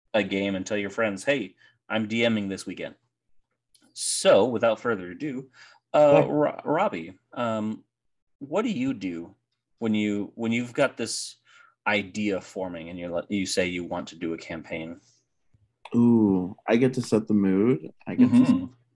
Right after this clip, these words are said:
Speaker 2: the mood. Oh, okay, look at me.
Speaker 1: <laughs>
Speaker 2: Um, stalling for time.
Speaker 1: S-,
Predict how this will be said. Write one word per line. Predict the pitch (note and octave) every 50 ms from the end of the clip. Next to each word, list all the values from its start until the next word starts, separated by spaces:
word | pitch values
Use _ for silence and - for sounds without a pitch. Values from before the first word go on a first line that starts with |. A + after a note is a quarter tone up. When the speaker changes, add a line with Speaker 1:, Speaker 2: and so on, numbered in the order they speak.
| _ - - - -
Speaker 2:
the | B3
mood. | A#3+ G#3 F3+ D#3+ - - - - - -
Oh, | A#3+ C4 C#4+ D4+ E4 E4+ F4+ F#4 F#4+ F#4 F4 B3+ - C#3+ - - - - - - - - - -
okay, | - - - - - G2
look | - - - - -
at | - A3
me. | F2 E2+ - - F#3+ - - A2 A2+ - _ _ - -
Speaker 1:
<laughs> | - D#3
Speaker 2:
Um, | C#3+ B2+ B2+ B2+ B2 A#2+ _ - - _ G#2+ G#2+ A2 A2 A2 C3+ - - - - -
stalling | - - - - G#2 G#2 G#2 G#2+ G#2+
for | G#2+ A2+ A2+
time. | A2+ - - - _ G2 G2+
Speaker 1:
S-, | G2 F#2+